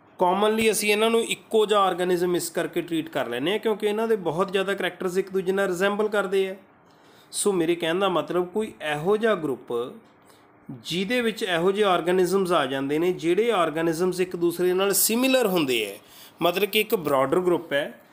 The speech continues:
ਜਿਸ ਗਰੁੱਪ ਦੇ ਵਿੱਚ ਬਹੁਤ ਸਾਰੇ ਆਰਗੈਨਿਜ਼ਮਸ ਹੋ ਸਕਦੇ ਨੇ ਤੇ ਇਹ ਆਰਗੈਨਿਜ਼ਮਸ ਇੱਕ ਦੂਸਰੇ ਨਾਲ ਬਹੁਤ ਸਾਰੇ ਗੁਣਾਂ ਤੋਂ ਰਿਜ਼ੈਂਬਲ ਕਰਦੇ ਹੁੰਦੇ ਨੇ,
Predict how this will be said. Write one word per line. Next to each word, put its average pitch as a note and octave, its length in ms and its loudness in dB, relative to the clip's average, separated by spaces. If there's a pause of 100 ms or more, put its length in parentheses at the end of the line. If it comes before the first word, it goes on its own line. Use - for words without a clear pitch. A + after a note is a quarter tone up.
(240)
ਜਿਸ F#3+ 340 0
ਗਰੁੱਪ G3 260 0
ਦੇ F#3+ 120 2
ਵਿੱਚ G3 180 -4
ਬਹੁਤ D#3+ 320 0
ਸਾਰੇ F3+ 260 0
ਆਰਗੈਨਿਜ਼ਮਸ D#3+ 640 0
ਹੋ D3 120 0
ਸਕਦੇ A#2+ 380 -6
ਨੇ D3 240 -6 (400)
ਤੇ G#3 180 4
ਇਹ G3+ 280 2
ਆਰਗੈਨਿਜ਼ਮਸ C#3 920 0
ਇੱਕ F3+ 180 -8
ਦੂਸਰੇ D#3 420 -2
ਨਾਲ D3 280 0
ਬਹੁਤ D3 380 -2
ਸਾਰੇ D#3+ 280 -2
ਗੁਣਾਂ C#3+ 300 -2
ਤੋਂ D3+ 200 -2
ਰਿਜ਼ੈਂਬਲ C#3 520 0
ਕਰਦੇ A#2+ 340 -4
ਹੁੰਦੇ G#2+ 260 -10
ਨੇ, B2 340 -10